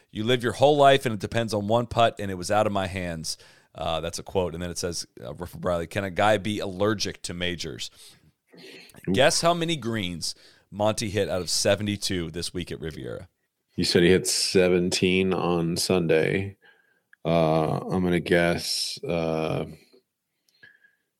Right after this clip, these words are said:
Speaker 2: did he hit fifty-seven, fifty-eight greens?
Speaker 1: Sixty-seven of seventy-two greens
Speaker 2: <laughs>
Speaker 1: at Riviera
Speaker 2: Shit.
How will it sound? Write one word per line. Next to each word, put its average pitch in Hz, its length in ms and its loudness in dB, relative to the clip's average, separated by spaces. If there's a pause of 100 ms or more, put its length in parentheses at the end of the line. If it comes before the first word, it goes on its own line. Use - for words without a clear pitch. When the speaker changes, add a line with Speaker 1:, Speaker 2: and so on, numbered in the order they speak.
Speaker 2:
did - 120 -6
he 82 40 -2
hit 85 180 0
fifty-seven, 92 2250 0
fifty-eight 110 520 2
greens? - 220 -8 (840)
Speaker 1:
Sixty-seven 107 1500 -2
of 90 180 -4
seventy-two 117 880 -2
greens 90 560 -2
Speaker 2:
<laughs> - 60 -8
Speaker 1:
at - 160 -2
Riviera 90 840 0
Speaker 2:
Shit. - 120 -2